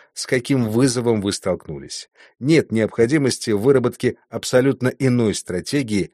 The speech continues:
для каждой привычки. Таблица. Как сформировать хорошую привычку? Первый закон. Стимул. Заметность. Второй закон.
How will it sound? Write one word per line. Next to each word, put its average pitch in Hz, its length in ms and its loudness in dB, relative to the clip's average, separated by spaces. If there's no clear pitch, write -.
для 104 280 2
каждой 104 460 0
привычки. 80 600 -8
Таблица. 120 760 2
Как 160 280 4
сформировать 104 720 2
хорошую 95 480 0
привычку? - 600 -8
Первый 139 340 4
закон. 90 480 -4
Стимул. 90 640 -6
Заметность. 110 840 -2
Второй 120 420 4
закон. 113 520 -2